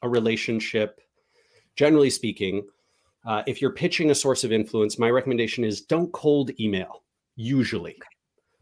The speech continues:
Speaker 1: Most of the time, you're gonna have better luck if you, A,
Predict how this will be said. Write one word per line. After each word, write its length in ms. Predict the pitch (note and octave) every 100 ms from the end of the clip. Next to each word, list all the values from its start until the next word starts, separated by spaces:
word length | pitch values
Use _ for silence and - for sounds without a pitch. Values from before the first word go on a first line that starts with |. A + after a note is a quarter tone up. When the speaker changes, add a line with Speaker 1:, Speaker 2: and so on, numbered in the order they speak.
| _ _ _
Speaker 1:
Most 460 | A#2 A2+ D3 F3 -
of 60 | E3
the 80 |
time, 260 | D#3 D3 C#3+
you're 100 | B2+
gonna 140 | A#2+
have 180 | A2+ A2+
better 240 | G2 C#3+ C#3+
luck 280 | B2 B2 -
if 200 | B2 -
you, 180 | A2+ -
A, 500 | C#3 B2 A#2 F#3 A3